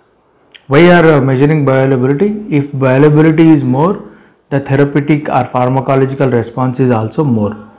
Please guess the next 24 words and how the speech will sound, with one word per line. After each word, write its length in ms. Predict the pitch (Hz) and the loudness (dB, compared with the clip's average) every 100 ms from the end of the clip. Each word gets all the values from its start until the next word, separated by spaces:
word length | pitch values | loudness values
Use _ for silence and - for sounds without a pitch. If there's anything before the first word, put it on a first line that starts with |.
| _ | _
So 120 | 170 | -2
measurement 500 | 143 131 160 170 165 | 0 4 4 4 2
of 220 | 151 127 | -2 0
those 180 | 151 180 | 2 2
therapeutic 520 | 180 151 147 151 151 | 2 0 0 -4 -2
and 120 | 156 | -4
pharmacological 1000 | 139 143 143 143 143 143 143 139 139 143 | -2 -2 0 -2 -2 -2 0 -2 -4 -2
response, 560 | 127 123 - 151 208 214 | -2 -4 -4 -2 -2 -2
we 120 | 143 | -2
call 180 | 143 135 | 0 0
it 100 | 131 | 0
as 100 | 170 | 0
direct 480 | 135 120 117 139 143 | 2 0 2 2 2
method, 560 | 139 131 202 214 - - - - - - | -2 0 -2 -2 -12 -20 -20 -20 -20 -2
and, 300 | 143 139 127 | 2 2 2
uh, 260 | 127 127 - - _ | 0 0 -6 -20 _
measurement 520 | 143 147 160 165 170 165 | 0 2 4 4 2 0
of, 280 | 160 165 | -2 -4
uh, 320 | 139 127 110 110 | -2 -2 -2 -6
your, 300 | 135 131 117 | -4 -2 -2
uh, 160 | 107 104 - - _ _ _ _ | -4 -8 -16 -20 _ _ _ _
plasma 380 | 135 139 147 160 | 2 2 2 0
drug 220 | 143 143 | 0 -2
concentration 920 | - 131 123 127 123 117 110 185 214 | -2 -4 -4 -6 -4 -6 -6 -8 -8